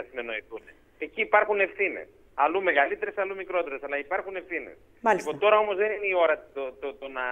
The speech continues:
Speaker 1: μοιράζουμε, ε, ενοχές και ευθύνες.
Speaker 2: Σωστά.
Speaker 1: Η ώρα είναι να μπορέσουμε να συνεννοηθούμε για να επιτύχουμε το πιο, ε, υπεύθυνο και το πιο χρήσιμο για τη χώρα αποτέλεσμα. Και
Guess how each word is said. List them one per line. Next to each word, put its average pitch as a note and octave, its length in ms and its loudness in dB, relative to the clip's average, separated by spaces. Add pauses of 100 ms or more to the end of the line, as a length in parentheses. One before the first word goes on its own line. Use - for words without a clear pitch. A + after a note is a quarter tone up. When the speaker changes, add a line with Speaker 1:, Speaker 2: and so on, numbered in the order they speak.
(140)
Speaker 1:
μοιράζουμε, B2+ 560 0 (460)
ε, A#2+ 500 -4
ενοχές A#2+ 440 -8 (200)
και B2 140 -12
ευθύνες. C3 340 -8 (180)
Speaker 2:
Σωστά. F3 280 0
Speaker 1:
Η - 40 4
ώρα F#3 120 4
είναι F3+ 160 -2
να - 20 2
μπορέσουμε F3+ 400 -2
να E3 160 -4
συνεννοηθούμε C#3+ 680 -6 (360)
για D#3 80 -2
να D3+ 60 -2
επιτύχουμε F#3 520 -6
το E3+ 120 -2 (120)
πιο, G3 140 2 (460)
ε, - 80 -6 (240)
υπεύθυνο F#3 560 2
και E3+ 80 -4
το D3+ 100 -2
πιο F#3 200 0
χρήσιμο F#3 440 0
για D3+ 140 2
τη C#3+ 80 -8
χώρα F#3 280 6
αποτέλεσμα. C#3 520 0 (320)
Και C#3+ 80 -4